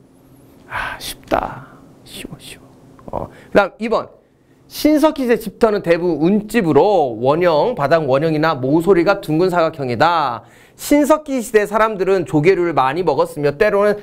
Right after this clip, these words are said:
장식으로 이용되기도 했다. 조개 껍데기 가면 맞잖아요. 그쵸? 어, 움집은 사각형. 아니, 원, 이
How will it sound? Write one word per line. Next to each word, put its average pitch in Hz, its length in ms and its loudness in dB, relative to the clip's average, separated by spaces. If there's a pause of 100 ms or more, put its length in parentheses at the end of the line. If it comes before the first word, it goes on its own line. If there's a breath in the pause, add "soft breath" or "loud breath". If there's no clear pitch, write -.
(160 loud breath)
장식으로 175 800 0
이용되기도 151 480 -2
했다. 156 640 0
조개 254 200 -2
껍데기 240 280 0
가면 143 220 -2
맞잖아요. 117 500 -4 (300)
그쵸? - 500 -4
어, 110 160 0
움집은 151 440 0
사각형. 165 420 -4 (100)
아니, 135 200 -2 (160 loud breath)
원, 147 300 0
이 127 280 -2